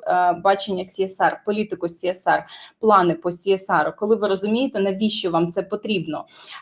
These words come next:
Е, бізнес, е, отримує насправді підтримку від, е, К С В діяльності, і вона є також пріоритетною. Тому, е,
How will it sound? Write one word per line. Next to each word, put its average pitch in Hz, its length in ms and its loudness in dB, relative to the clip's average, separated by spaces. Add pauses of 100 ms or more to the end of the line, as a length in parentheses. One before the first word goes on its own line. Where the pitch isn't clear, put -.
(140)
Е, 196 440 4
бізнес, 285 760 0
е, 214 360 6 (240)
отримує 240 720 4
насправді 226 540 2
підтримку 220 800 0
від, 185 300 0
е, - 40 -18 (800)
К - 140 0
С 196 240 0
В 202 120 2
діяльності, 214 760 2
і 202 520 -4
вона 208 320 0
є 226 180 2
також 208 360 -4
пріоритетною. 190 800 -2 (460)
Тому, 247 500 2
е, 202 500 4